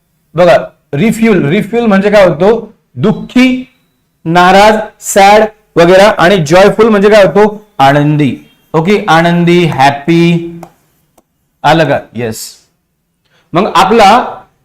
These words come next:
त्याने काय विचारलंय की रिफ्यूल म्हणजे, रिफ्यूलचा दुश्मन विचारलाय, म्हणजे काय विचारलं आपल्याला? अँटोनिम्स विचारले ना, अँटोनिम्स. ओके, येस. चला, मग काय येणार आहे? जॉयफुल. ये रहा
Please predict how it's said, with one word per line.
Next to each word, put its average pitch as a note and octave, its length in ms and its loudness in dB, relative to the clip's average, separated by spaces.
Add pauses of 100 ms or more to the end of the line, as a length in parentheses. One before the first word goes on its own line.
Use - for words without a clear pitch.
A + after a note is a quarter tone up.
(100)
त्याने F#3+ 200 2
काय A3+ 140 2
विचारलंय G#3 440 2
की A3 480 -4 (200)
रिफ्यूल A3+ 520 0
म्हणजे, G3 420 0
रिफ्यूलचा A3 680 0
दुश्मन F#3+ 420 0
विचारलाय, F3+ 400 2
म्हणजे F3 180 0
काय F#3+ 100 0
विचारलं F3+ 220 0
आपल्याला? A3 220 0 (380)
अँटोनिम्स G3 460 0
विचारले F#3+ 280 2
ना, B3 60 2
अँटोनिम्स. F#3+ 520 0
ओके, G3+ 300 2 (380)
येस. D3+ 220 0 (320)
चला, B2 200 -4 (340)
मग E3+ 140 -2
काय G3 80 2
येणार G3 160 4
आहे? F#3 320 0
जॉयफुल. C3 500 -2 (1400)
ये A3 100 0
रहा A3+ 280 4